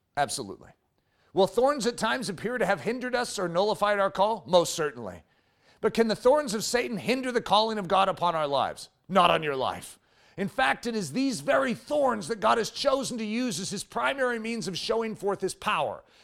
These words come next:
his strength, and his glory through us, his children. Thorns are not from God. This could be one of the most important slides you ever see, right here. Thorns are not from God, but thorns are used by God.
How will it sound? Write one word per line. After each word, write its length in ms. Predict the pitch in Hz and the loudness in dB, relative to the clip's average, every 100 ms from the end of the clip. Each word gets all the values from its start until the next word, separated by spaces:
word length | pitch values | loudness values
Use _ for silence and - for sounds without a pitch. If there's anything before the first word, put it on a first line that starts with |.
| - | -8
his 140 | - 196 | -4 -4
strength, 520 | - 262 202 151 - _ - | -2 -2 -2 -4 -20 _ -4
and 140 | 185 | -2
his 140 | 180 131 | -2 -2
glory 380 | 165 185 147 | 2 2 2
through 260 | 131 - 143 | -2 -6 -4
us, 160 | 117 - | -4 -6
his 120 | 98 | -10
children. 380 | - 95 - - _ _ _ _ _ _ _ _ _ _ _ _ _ | -8 -10 -10 -20 _ _ _ _ _ _ _ _ _ _ _ _ _
Thorns 540 | - - 262 311 277 269 | -10 0 2 2 -2 -2
are 100 | 247 | 0
not 360 | 233 208 - - _ | 0 -2 -4 -18 _
from 360 | - 233 202 | -2 0 0
God. 220 | 147 92 113 | -2 -6 -8
This 140 | - | -10
could 160 | - 180 | -10 -8
be 80 | |
one 160 | 175 170 | -8 -6
of 20 | |
the 60 | 160 | -8
most 160 | 147 | -8
important 360 | 135 110 143 147 | -8 -8 -8 -8
slides 380 | - 123 107 95 | -8 -6 -6 -6
you 80 | 98 | -10
ever 120 | 82 | -10
see, 180 | - 71 | -14 -12
right 180 | 104 | -10
here. 140 | 92 - _ _ _ _ _ _ _ _ | -12 -16 _ _ _ _ _ _ _ _
Thorns 480 | - 220 311 339 220 | -4 0 0 0 -2
are 80 | |
not 260 | 254 214 208 | -2 -4 -6
from 340 | - 196 180 | -4 -2 -2
God, 360 | 170 139 71 - _ _ _ _ _ _ _ - | -2 -2 -2 -10 _ _ _ _ _ _ _ -6
but 160 | 147 190 143 _ 156 | -4 -4 -6 _ -20
thorns 520 | - 220 233 226 208 - | -2 0 2 -2 -4 -2
are 160 | 165 | 0
used 640 | 151 156 220 160 110 - - _ _ _ _ _ _ - | 0 -2 -2 -2 -8 -14 -18 _ _ _ _ _ _ -10
by 140 | 82 | -10
God. 300 | 90 76 - | -10 -16 -20